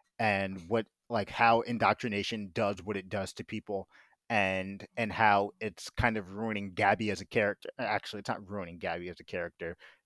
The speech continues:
Indoctrination is Gabby as a character, even though I fucking hate her. She does what she has to do, but she's annoying. But yeah, it, it's definitely one of those things where, um,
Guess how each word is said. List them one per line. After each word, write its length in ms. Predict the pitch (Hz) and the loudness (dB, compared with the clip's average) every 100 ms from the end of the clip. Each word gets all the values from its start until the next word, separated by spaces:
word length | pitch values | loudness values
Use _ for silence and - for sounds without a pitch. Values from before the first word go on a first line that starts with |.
| _ 135 | _ -6
Indoctrination 680 | 113 98 - 101 95 104 - | 0 0 -2 -6 -6 -8 -10
is 180 | 98 82 | -12 -8
Gabby 320 | 92 85 90 | -6 -6 -8
as 100 | 85 | -12
a 40 | |
character, 400 | 90 82 78 90 | -10 -10 -10 -12
even 160 | 85 87 | -14 -10
though 60 | |
I 60 | 80 - _ | -12 -12 _
fucking 300 | - 87 90 | -16 -16 -16
hate 200 | 76 85 | -16 -12
her. 160 | 82 80 _ _ | -12 -14 _ _
She 160 | - 123 | -8 0
does 220 | 117 110 | 2 2
what 140 | 107 - | 0 -8
she 120 | 107 | -6
has 140 | 90 | -6
to 60 | 90 | -10
do, 260 | 85 87 82 | -12 -10 -10
but 100 | 78 | -14
she's 240 | - 98 82 | -12 -12 -14
annoying. 420 | - - - - _ _ _ _ _ _ - | -16 -18 -18 -20 _ _ _ _ _ _ 0
But 120 | 151 | 8
yeah, 260 | 196 135 - _ - | 10 10 8 _ 2
it, 180 | 131 131 | 4 6
it's 200 | 151 113 | 4 2
definitely 300 | 131 123 135 | 4 4 4
one 140 | 117 120 | 0 0
of 60 | |
those 160 | 110 - | 0 -2
things 380 | 120 104 98 87 | -2 -2 -4 -4
where, 300 | 95 92 90 | -2 0 0
um, 320 | 85 87 | -2 -6